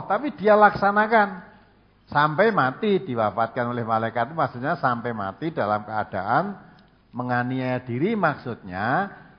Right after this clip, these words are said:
tidak mau mengamalkan tuntunan padahal dia tahu perbuatan ini syirik, dia ikuti karena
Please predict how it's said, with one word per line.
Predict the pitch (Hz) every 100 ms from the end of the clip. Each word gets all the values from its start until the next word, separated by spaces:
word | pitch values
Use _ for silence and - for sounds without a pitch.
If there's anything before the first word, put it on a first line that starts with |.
| _ _
tidak | - 214 - 180 156
mau | 147 156
mengamalkan | 220 185 156 143 139 120 110 135 180 214
tuntunan | 180 147 139 143 233 226
padahal | 185 - 165 208
dia | 180 220
tahu | 220 220 226 196 120 - - - _ _ _ _ _
perbuatan | 160 156 135 151 151 170 175
ini | 190 190
syirik, | 190 202 220 214
dia | - 131 139
ikuti | 139 143 151
karena | 135 135